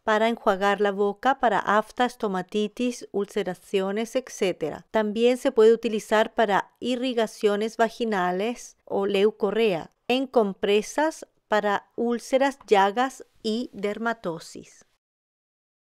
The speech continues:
Bueno, y recordemos que todas estas plantas pueden servir para curar enfermedades. Debemos curar también el medio ambiente, no contaminar,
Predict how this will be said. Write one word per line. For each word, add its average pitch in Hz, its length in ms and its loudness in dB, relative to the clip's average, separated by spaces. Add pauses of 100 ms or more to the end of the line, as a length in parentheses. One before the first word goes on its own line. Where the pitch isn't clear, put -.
(220)
Bueno, 208 420 -2
y 226 140 -2
recordemos 214 720 0
que - 360 0
todas 269 360 6
estas 277 380 2
plantas 214 720 2
pueden 226 440 2
servir 214 380 2
para 233 200 4
curar 202 400 0
enfermedades. 214 960 0 (560)
Debemos 247 420 4
curar 208 320 4
también 202 400 0
el 196 140 0
medio 190 240 2
ambiente, 185 680 0 (500)
no 233 280 2
contaminar, 185 840 0